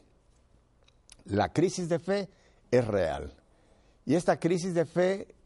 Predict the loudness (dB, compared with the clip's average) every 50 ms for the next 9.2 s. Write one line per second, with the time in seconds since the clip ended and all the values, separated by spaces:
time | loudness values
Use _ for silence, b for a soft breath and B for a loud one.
0 | _ _ _ -14 -4 -2 0 2 4 4 4 2 2 0 -4 -10 _ _ _ _
1 | _ _ _ _ 0 2 2 2 0 -2 -2 -2 -2 -2 -4 -6 -4 -2 2 2
2 | 2 2 0 -4 -10 -6 0 2 2 2 2 0 -2 -4 -2 -2 -2 -2 -2 -4
3 | -6 -10 -14 -12 -4 0 0 2 4 4 4 4 2 2 0 -2 -6 -8 -10 _
4 | _ _ _ _ -4 -2 -2 -2 -2 -4 -6 -12 -20 -20 -6 -2 0 0 2 2
5 | 2 0 2 4 4 4 4 4 2 2 2 0 2 2 2 0 0 0 0 0
6 | 2 2 2 2 2 0 -2 0 0 0 0 0 0 0 0 0 0 0 0 -2
7 | -2 -2 -2 0 2 2 2 2 0 0 0 -2 -2 -2 -2 -2 -2 -2 -4 -2
8 | -4 -4 -4 -2 0 0 0 0 -2 -4 -4 -4 -2 -2 -2 -2 -2 -2 0 0
9 | 0 0 0